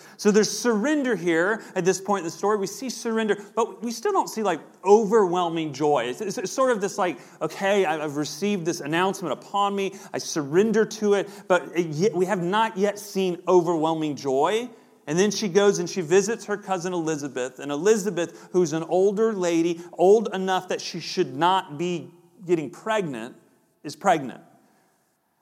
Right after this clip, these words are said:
And now the two of them are together, and these gals are chatting, and they're pregnant, and Elizabeth's pregnant with John the Baptist, and Mary's pregnant with Jesus, and all of a sudden Mary begins to be overwhelmed with joy, and she bursts out in this song.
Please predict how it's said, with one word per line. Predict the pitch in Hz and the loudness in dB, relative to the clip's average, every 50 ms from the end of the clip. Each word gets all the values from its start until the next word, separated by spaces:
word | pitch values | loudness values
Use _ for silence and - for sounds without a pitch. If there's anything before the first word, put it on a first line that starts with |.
| _ _ _ _ _ _ _ _ _ _ _ _ _ - | _ _ _ _ _ _ _ _ _ _ _ _ _ -12
And | 131 127 135 | -10 -6 -4
now | 156 160 175 180 | 0 0 0 0
the | 165 | 0
two | 165 165 - 185 175 | -2 -4 -2 0 0
of | 170 | 0
them | 156 160 156 151 | 0 -2 -4 -4
are | 143 | -4
together, | 135 135 135 143 139 139 135 139 135 | -6 -4 -2 -2 -2 0 -2 -2 -4
and | 127 131 | -4 -4
these | 147 147 | -6 -6
gals | 147 160 143 139 139 135 | -4 -2 0 0 0 0
are | 131 120 | -2 -4
chatting, | 107 - - 143 131 131 131 127 127 131 127 127 123 | -8 -8 -4 -2 0 2 2 0 -2 -4 -8 -8 -8
and | 120 120 120 | -8 -6 -4
they're | 131 147 | -6 -6
pregnant, | 143 - - - 147 139 139 135 135 135 135 135 131 117 | -6 -8 -8 -2 -2 -2 -2 -2 -4 -6 -6 -6 -6 -8
and | 120 117 113 107 - 131 127 | -10 -10 -12 -14 -14 -14 -10
Elizabeth's | 127 123 139 151 143 143 143 139 147 147 | -4 0 0 0 0 -2 -6 -8 -8 -10
pregnant | - - - 147 143 139 143 143 131 | -10 -8 -4 -4 -4 -4 -4 -8 -8
with | 123 113 | -10 -8
John | 113 143 131 131 | -6 -4 -4 -4
the | 127 117 | -4 -4
Baptist, | 104 131 131 131 135 127 - - 151 139 127 120 - - | -2 0 0 0 0 -2 -4 -6 -4 -4 -4 -4 -8 -12
and | 123 120 | -10 -8
Mary's | 127 131 135 139 135 135 | -6 -4 -4 -4 -6 -8
pregnant | - 151 139 139 135 139 120 | -8 -8 -8 -6 -6 -10 -12
with | 120 110 107 | -12 -16 -16
Jesus, | - 151 147 147 135 117 131 131 123 117 - - 160 - - 135 | -14 -10 -8 -8 -8 -6 -6 -6 -8 -8 -10 -16 -20 -20 -16 -12
and | 123 120 110 107 - - _ _ - | -12 -10 -10 -12 -14 -18 _ _ -6
all | - 143 151 | -2 0 0
of | 165 151 | 0 -2
a | 151 143 | -4 -8
sudden | 151 - 156 139 127 127 120 | -8 -6 -6 -6 -6 -6 -8
Mary | 123 127 127 123 123 | -8 -6 -6 -6 -6
begins | 117 117 117 113 123 117 110 104 | -8 -8 -10 -12 -10 -12 -12 -14
to | - | -14
be | 117 107 110 | -12 -10 -6
overwhelmed | 117 139 160 156 151 143 131 127 120 113 113 113 110 107 _ - - _ _ _ _ - | -6 -6 -6 -6 -6 -8 -6 -8 -8 -8 -10 -12 -14 -16 _ -20 -20 _ _ _ _ -10
with | - 120 113 110 | -10 -10 -10 -10
joy, | - - 131 123 123 120 113 110 110 104 | -12 -10 -6 -6 -4 -4 -4 -6 -8 -12
and | 98 98 | -14 -16
she | - - 135 | -18 -16 -16
bursts | 117 107 - 156 170 190 185 - - - | -14 -10 -4 -2 0 0 0 -2 -8 -8
out | 135 123 123 123 120 - - | -4 -2 -2 -2 -4 -6 -10
in | 117 113 | -14 -8
this | 107 110 110 107 110 - - - | -6 -6 -6 -6 -8 -16 -18 -20
song. | - - - 196 190 165 110 92 - - | -14 -8 -4 -4 -2 -2 -4 -8 -12 -20